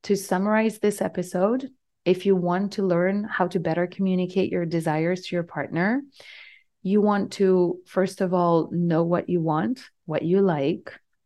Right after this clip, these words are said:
You want to know yourself and your pleasure. And for that, I invite you to do some sexploration. Then you best be comfortable with your desires and what gives you pleasure.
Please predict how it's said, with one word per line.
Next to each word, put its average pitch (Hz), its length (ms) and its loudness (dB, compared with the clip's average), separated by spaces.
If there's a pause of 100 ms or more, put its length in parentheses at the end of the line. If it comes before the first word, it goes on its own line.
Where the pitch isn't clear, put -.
(220)
You 180 100 4
want 170 240 2
to 190 100 -4
know 175 180 0
yourself 165 640 0
and 160 240 -2
your 170 140 -2
pleasure. 165 640 -4 (240)
And 160 200 -2
for 160 160 -4
that, 214 440 2
I 165 80 -4
invite 160 560 -2
you 156 120 -6
to - 140 -12
do 156 140 -4
some 151 240 -8
sexploration. 156 1080 -6 (840)
Then 220 520 4
you 175 260 -2
best 196 380 0
be 185 120 -2
comfortable 185 800 -4
with 165 180 -2
your 160 140 0
desires 151 800 -4
and 170 180 0
what 160 160 -2
gives 165 200 -4
you 165 100 -4
pleasure. 147 560 -10